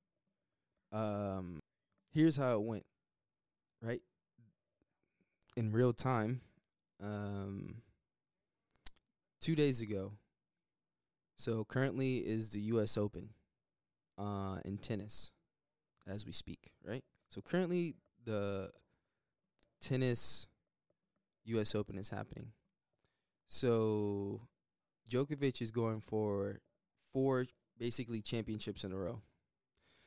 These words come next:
And he said,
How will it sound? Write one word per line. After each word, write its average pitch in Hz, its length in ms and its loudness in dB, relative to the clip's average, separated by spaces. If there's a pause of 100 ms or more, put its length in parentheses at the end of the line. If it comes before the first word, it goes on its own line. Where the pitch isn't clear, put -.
(340)
And 104 800 0 (960)
he 156 840 2 (920)
said, 123 540 4